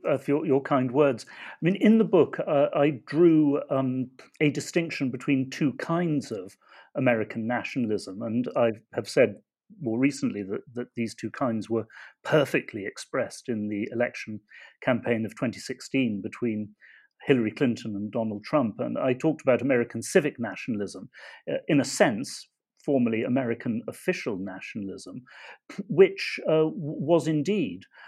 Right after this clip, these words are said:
multi-ethnic, non-ethnic, uh, and considered itself, like the French, uh, or in other ways like the old Chinese or Roman empires, to be the bearer,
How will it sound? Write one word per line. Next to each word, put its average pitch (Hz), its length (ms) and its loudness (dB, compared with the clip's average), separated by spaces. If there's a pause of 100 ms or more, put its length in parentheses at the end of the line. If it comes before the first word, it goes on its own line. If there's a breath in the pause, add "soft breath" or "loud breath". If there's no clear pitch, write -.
(280 loud breath)
multi-ethnic, 127 1200 0
non-ethnic, 120 920 -4 (460 loud breath)
uh, 143 260 6
and 143 200 2
considered 151 460 0
itself, 120 520 -2 (120)
like 190 260 2
the 120 60 -12
French, 107 500 -4 (540 loud breath)
uh, 151 180 8
or 240 240 6
in 196 100 4
other 185 160 4
ways 180 360 4
like 175 260 2
the 170 120 4
old 156 200 0
Chinese 175 540 -4
or 160 160 0
Roman 170 320 6
empires, 101 640 -8
to 120 60 -6
be 135 240 4
the 127 120 -2
bearer, 143 720 2